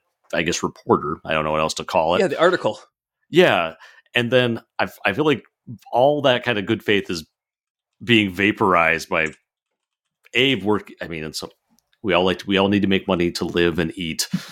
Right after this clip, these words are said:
Speaker 1: and stuff, but working for a hedge fund, ah, you know, <laughs> it's always a,
Speaker 2: Yeah.
Speaker 1: uh,
Speaker 2: Uh,
Speaker 1: yeah, and
Speaker 2: well,
Speaker 1: y-, you're making money
Speaker 2: it's
Speaker 1: to make money. Uh, but then, uh, you know, there's a, I wish I should have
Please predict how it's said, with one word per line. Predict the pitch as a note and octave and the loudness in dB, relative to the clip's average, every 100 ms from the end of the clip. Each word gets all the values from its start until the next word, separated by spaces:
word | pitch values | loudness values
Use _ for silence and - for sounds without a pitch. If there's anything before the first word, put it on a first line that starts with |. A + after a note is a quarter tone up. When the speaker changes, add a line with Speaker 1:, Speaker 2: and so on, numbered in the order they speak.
| - | -16
Speaker 1:
and | - - | -10 -6
stuff, | - E2 | 0 0
but | - D#2+ _ - | 0 -8 _ -2
working | F#2+ A2 | 0 0
for | F#2+ G2 | 0 0
a | |
hedge | F#2 F2 | 0 -2
fund, | - F2 E2+ _ _ | 0 -2 -2 _ _
ah, | F4 G4 F#4+ F4 E4+ E4 E4 - - | -6 -4 -2 0 0 -2 -6 -10 -8
you | G3 | -4
know, | F3+ - | -2 0
<laughs> | |
it's | F3+ - A3 | 0 2 4
always | E3+ D#3+ | 6 6
a, | D#3+ - - - G#4 | 2 2 -4 -4 0
Speaker 2:
Yeah. | |
Speaker 1:
uh, | C#4 C#4 C#4+ C#4 C4+ | 2 2 2 2 0
Speaker 2:
Uh, | D4 - - - | -2 -8 -20 -10
Speaker 1:
yeah, | D#3+ C#3+ B2 | -2 -2 -2
and | - D3 | -6 0
Speaker 2:
well, | - - | 0 0
Speaker 1:
y-, | C2 F#2+ - _ _ _ - | -12 -12 -12 _ _ _ -12
you're | F2+ | 0
making | E3+ E3 D3 | 2 2 2
money | C3+ G2+ G#2 | 2 2 0
Speaker 2:
it's | G#2 | -2
Speaker 1:
to | G2+ | -2
make | F#2+ - | -2 0
money. | F#2+ D2+ E2 - - - | -2 -2 -8 -12 -20 -4
Uh, | E2+ D#2+ | 0 2
but | F#2+ F2 | 0 0
then, | G#2 G2 F#2 - _ _ _ _ - - | 2 2 0 -8 _ _ _ _ -20 -4
uh, | G2 F#2+ - - | 0 0 -2 0
you | A2 | 0
know, | |
there's | F#2+ G#2 F2+ | 4 2 2
a, | G2+ E2 - _ _ _ _ - | 0 -2 -8 _ _ _ _ -4
I | F2+ | 0
wish | G2 F#2+ | 2 0
I | F2 E2+ | 0 -2
should | - G#2+ | 0 2
have | F2 | 2